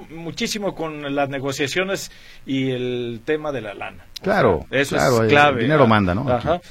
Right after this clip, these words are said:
Speaker 1: Pero bueno, ahí está entonces, ya se tomó la decisión, ya nos retrasamos un poquito, hay muchas llamadas, más información, pero primero,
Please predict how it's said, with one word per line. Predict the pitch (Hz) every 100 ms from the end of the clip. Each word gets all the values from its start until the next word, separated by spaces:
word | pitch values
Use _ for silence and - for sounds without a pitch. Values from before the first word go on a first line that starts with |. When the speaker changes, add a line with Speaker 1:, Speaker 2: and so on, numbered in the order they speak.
| - -
Speaker 1:
Pero | 160
bueno, | 214 233 165 - -
ahí | 165
está | 190 196
entonces, | 180 180 170
ya | 190
se | 190
tomó | 196 175
la | 180
decisión, | 175 160 143 180 165 - - -
ya | 175
nos | 208
retrasamos | 190 180 156 196 190
un | 208
poquito, | 180 170 247 - 247 240 -
hay | 180
muchas | 185 180 180
llamadas, | 156 170 226 240 233 139
más | 165 180
información, | 180 170 165 165 202 226 220
pero | 196 202 208
primero, | 170 165 175 196 202